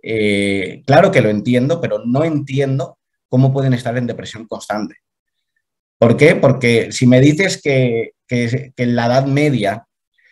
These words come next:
en el siglo nueve, en el siglo ocho, donde la gente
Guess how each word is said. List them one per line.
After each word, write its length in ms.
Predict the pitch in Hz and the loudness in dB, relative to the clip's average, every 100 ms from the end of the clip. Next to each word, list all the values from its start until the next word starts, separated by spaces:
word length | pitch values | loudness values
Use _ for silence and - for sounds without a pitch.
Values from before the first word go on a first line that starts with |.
| _ | _
en 180 | 110 101 | -10 -6
el 100 | 104 | -6
siglo 360 | - 127 139 127 | -4 -2 2 4
nueve, 360 | 123 143 123 | 4 2 2
en 80 | 113 | -2
el 120 | 107 | -6
siglo 420 | - 127 131 131 123 | -10 -6 -2 0 2
ocho, 560 | 147 143 120 127 131 _ _ _ - | 0 -2 -6 -6 -10 _ _ _ -8
donde 240 | 101 104 | -4 -2
la 140 | 101 | -4
gente 920 | 98 120 123 131 123 120 113 101 95 | -4 -2 0 2 2 2 0 -2 -6